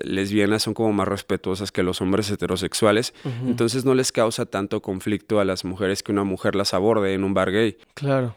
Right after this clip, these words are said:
Speaker 2: como de pronto puede ser violento el acoso de un hombre heterosexual a una chica, ¿no?
Speaker 1: Exactamente, son muy insistentes.
Speaker 2: Sobre todo cuando hay alcohol y cuando ya está la pachanga, todo lo que da.
Speaker 1: Exacto.
Speaker 2: Ok. Ahora, platícanos, ¿cómo es tu, tu disciplina de ejercicio para,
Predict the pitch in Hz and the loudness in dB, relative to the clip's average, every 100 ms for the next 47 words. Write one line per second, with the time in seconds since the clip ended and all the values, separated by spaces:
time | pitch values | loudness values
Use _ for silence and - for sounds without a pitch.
0 | - 156 147 139 127 143 139 - 139 127 | 0 4 4 4 4 2 0 2 2 2
1 | 156 131 - - 131 131 131 135 127 131 | 0 -2 -6 -6 0 2 2 0 0 0
2 | 117 - 127 - 139 120 117 113 120 117 | 0 0 -2 -2 -4 -2 0 0 0 2
3 | 117 113 113 107 110 127 113 113 113 - | 0 0 -4 -6 -6 -2 0 0 0 -2
4 | - 113 104 143 117 - 104 101 98 - | -2 0 2 4 4 4 2 2 0 -10
5 | _ - - 120 123 120 110 95 - 101 | _ -10 -2 2 4 4 2 -2 -2 -2
6 | - 80 175 165 196 190 160 139 143 131 | -2 2 4 4 2 2 0 2 0 -2
7 | - 147 147 151 151 135 120 123 117 123 | -2 2 4 4 2 0 -2 -4 -4 -4
8 | 127 - 131 123 117 - 123 120 110 - | -4 -4 -6 -6 -8 -10 -8 -8 -8 -6
9 | 117 107 123 127 120 - 110 110 107 - | -6 -4 -4 -4 -6 -6 -2 0 -2 -4
10 | 90 - 120 104 - 107 120 127 - - | -8 -8 -12 -12 -10 -8 -8 -8 -12 0
11 | 147 160 139 - _ 156 151 170 156 139 | 2 4 0 -4 _ -8 -8 -4 -4 -4
12 | 131 - 190 214 214 208 - 220 208 190 | -6 -2 0 2 2 0 -4 0 2 4
13 | 143 135 117 135 123 123 123 123 131 - | 4 0 0 0 2 2 2 0 0 0
14 | 139 - 151 156 156 151 139 127 117 113 | -2 2 4 4 4 4 2 -2 -4 -6
15 | - 123 113 - 139 123 147 123 127 107 | -6 -6 -4 -6 -6 -2 -2 -2 -2 -4
16 | 98 | -6